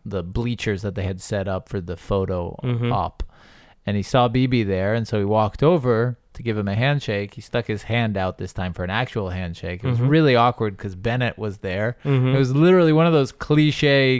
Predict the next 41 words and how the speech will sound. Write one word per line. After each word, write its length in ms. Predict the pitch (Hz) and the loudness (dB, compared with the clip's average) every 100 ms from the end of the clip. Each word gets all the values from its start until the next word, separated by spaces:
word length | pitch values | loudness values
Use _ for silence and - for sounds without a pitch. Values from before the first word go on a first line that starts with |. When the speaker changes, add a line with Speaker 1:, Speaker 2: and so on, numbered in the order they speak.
| - | 0
Speaker 1:
classic, 640 | 135 131 127 - 123 120 | 0 2 0 -2 -2 0
like, 560 | 127 120 113 110 110 - - - - | 2 4 4 2 -2 -18 -20 -20 -8
"Hey, 800 | - 226 254 254 247 233 202 156 | 0 4 6 6 8 8 6 6
hey, 240 | 123 170 - - | 2 -2 -4 -10
hey," 560 | 110 127 143 214 277 | -2 0 2 0 0
and 100 | 226 | 0
then 120 | 160 139 | 0 0
it's 100 | 160 | 0
the 80 | |
guy 200 | 123 127 123 | 2 2 2
behind 400 | 117 120 131 135 | 2 2 2 2
you. 140 | 156 139 | 4 6
Speaker 2:
<laughs> 20 | |
Yeah. 880 | 139 120 277 190 - 123 104 220 349 | 4 2 0 0 2 4 4 4 2
Speaker 1:
<laughs> 40 | - 359 330 - - - - | 0 -4 -4 -6 -20 -12 -2
And 120 | 143 | 0
he 80 | 143 | 0
shook, 420 | - 175 175 - - | 2 2 2 -4 -10
and 160 | 131 | -6
then 100 | 139 | -2
he 120 | 139 135 | 0 0
shook 260 | - 165 | 0 0
Bennett's 360 | 139 151 151 151 | 2 2 0 0
hand 220 | 127 117 | -2 2
really 280 | 123 135 117 | 4 4 2
quickly, 320 | 131 127 110 | 0 0 -2
and 80 | 98 | -4
he 40 | |
was 80 | 95 | -4
like, 120 | 98 98 | -6 -6
"Get 140 | 113 | -6
the 60 | 113 | -6
fuck 220 | 123 120 | -4 0
out 120 | 113 | 0
of 80 | 113 | 0
the 80 | 113 | 0
way." 180 | 131 135 | 2 2
<laughs> 120 | 156 | 2
And 80 | 147 | 2
then 160 | 170 | 0
he, 200 | 160 147 | 0 -4